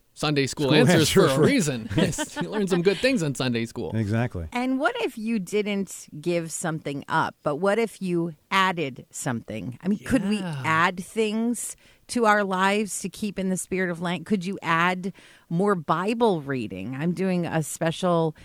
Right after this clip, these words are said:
Speaker 3: Lent devotional. It's forty days long, and I believe that's to kind of mirror Jesus' forty days in the desert. But if you look at the
Speaker 1: Hmm.
Speaker 3: time from Ash Wednesday to Easter, it's not forty days because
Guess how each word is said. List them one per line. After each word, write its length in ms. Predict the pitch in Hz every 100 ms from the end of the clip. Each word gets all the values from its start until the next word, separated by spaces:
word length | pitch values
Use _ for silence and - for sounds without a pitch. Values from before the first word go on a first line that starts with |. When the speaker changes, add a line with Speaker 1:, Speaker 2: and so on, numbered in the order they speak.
| - -
Speaker 3:
Lent 320 | 165 170 127
devotional. 800 | 156 151 175 202 - 185 131 135
It's 360 | 104 147 -
forty 360 | - 160 190 202
days 320 | 185 175 170
long, 600 | 170 156 139 127 143 165 -
and 260 | - 165 165 _ _ -
I 100 | 180
believe 720 | 165 175 190 220 247 262 196 -
that's 560 | 185 180 120 - - -
to 100 | -
kind 440 | 175 - 180 180 170
of 240 | 156 156
mirror 560 | 156 165 170 165 156 156
Jesus' 580 | 139 151 151 156 143
forty 320 | - 160 156 156
days 260 | 143 151
in 60 | 151
the 60 | 143
desert. 380 | 147 139 160
But 160 | 147 170
if 120 | 170
you 100 | 202
look 200 | 185 220
at 80 | -
the 60 | 170
Speaker 1:
Hmm. 40 |
Speaker 3:
time 300 | - 160 160
from 260 | 156 151 143 - - -
Ash 260 | - 165 -
Wednesday 500 | 156 151 156 151 139
to 180 | - 160
Easter, 300 | 160 151 143
it's 160 | 139 165
not 200 | 156 -
forty 300 | 151 127 131
days 380 | 120 120 127
because 800 | - 151 - 208 185 143 147 151